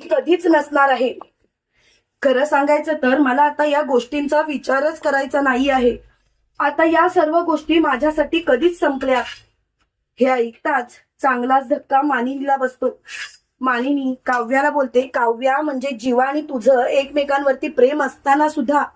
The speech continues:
तुम्ही हे सगळं स्वीकारलत? खरंच काव्या, तुम्हाला दोघांनाही सलाम." त्यावेळेला काव्या बोलते, "जाऊ देत ना,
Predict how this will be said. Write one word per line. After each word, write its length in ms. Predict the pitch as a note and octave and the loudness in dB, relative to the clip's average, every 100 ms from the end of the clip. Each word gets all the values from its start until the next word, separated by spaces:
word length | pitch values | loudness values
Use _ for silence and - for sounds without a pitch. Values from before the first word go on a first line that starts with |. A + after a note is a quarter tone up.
| _ _ _ _ D4+ | _ _ _ _ -2
तुम्ही 220 | C#4+ D#4 | 0 0
हे 180 | D#4 D#4+ | -2 0
सगळं 340 | D4 A#3 D4 | 0 0 0
स्वीकारलत? 840 | - C#4+ - C4 D#4+ F4+ E4+ - _ _ _ _ _ _ - | -2 -8 -2 -2 2 0 0 -6 _ _ _ _ _ _ -4
खरंच 400 | - C4+ D#4 - | 0 0 -2 -4
काव्या, 460 | C#4+ B3+ A#3+ B3+ D4+ | -2 -2 -2 -2 -2
तुम्हाला 520 | D4+ C4 C4 C4+ D4+ | 0 0 2 0 0
दोघांनाही 640 | C4+ A#3 C4 C#4 C4+ D#4+ | 2 0 0 -2 -4 -4
सलाम." 440 | - C4 B3 C4 A#3 - _ _ _ _ _ | -2 0 0 -2 -4 -12 _ _ _ _ _
त्यावेळेला 360 | C4 B3 B3+ C#4 | -2 2 0 0
काव्या 440 | C#4 A#3+ A3 C4 | 0 0 0 -2
बोलते, 400 | C#4+ C4+ C#4 C#4 | -2 -4 -2 -2
"जाऊ 280 | C4 B3 D4+ | 2 2 4
देत 180 | F4+ F4 | 2 4
ना, 180 | C#4 | 2